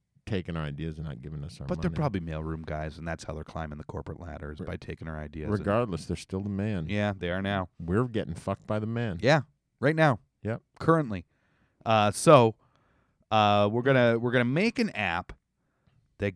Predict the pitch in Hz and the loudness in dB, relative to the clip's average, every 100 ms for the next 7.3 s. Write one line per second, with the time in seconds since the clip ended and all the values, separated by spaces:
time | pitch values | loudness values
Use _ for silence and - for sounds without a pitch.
0 | _ 143 175 160 175 - - 170 208 160 | _ 4 4 4 -6 -6 -2 0 2 2
1 | 147 - 113 131 143 143 95 135 220 233 | -2 -8 -4 -2 0 -2 0 2 4 2
2 | - 117 127 - 131 - 131 - - - | 2 2 0 -4 -8 -2 -2 0 -4 -2
3 | 170 190 233 254 139 - - _ _ _ | -2 -2 -2 -2 -2 -6 -16 _ _ _
4 | 78 87 113 123 117 135 214 78 76 139 | -6 -2 0 2 6 8 6 4 2 4
5 | 117 110 107 - _ _ - 139 180 139 | 6 4 0 -6 _ _ -2 0 0 0
6 | 170 190 208 208 - - 214 233 240 175 | 0 2 4 4 4 2 2 2 2 2
7 | 139 127 | 4 2